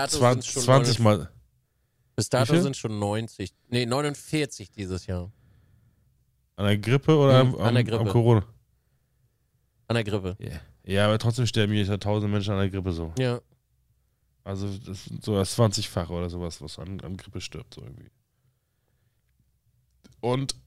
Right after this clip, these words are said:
Speaker 2: ich glaube, man hat, ich habe irgendwo am An-, am Anfang mal gelesen, dass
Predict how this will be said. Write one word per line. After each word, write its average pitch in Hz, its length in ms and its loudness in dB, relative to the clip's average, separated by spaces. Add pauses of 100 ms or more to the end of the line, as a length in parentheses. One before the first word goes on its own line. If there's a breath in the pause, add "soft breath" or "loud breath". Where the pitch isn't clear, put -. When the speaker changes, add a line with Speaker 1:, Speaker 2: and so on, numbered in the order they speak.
Speaker 2:
ich - 160 -10
glaube, 139 300 6
man 120 160 2
hat, 123 180 0
ich 151 220 0
habe 123 280 8
irgendwo 120 280 2
am 117 100 -2
An-, 113 220 -2
am 107 120 -6
Anfang 117 240 4
mal 110 200 6
gelesen, 104 520 -2 (1900 soft breath)
dass 107 500 0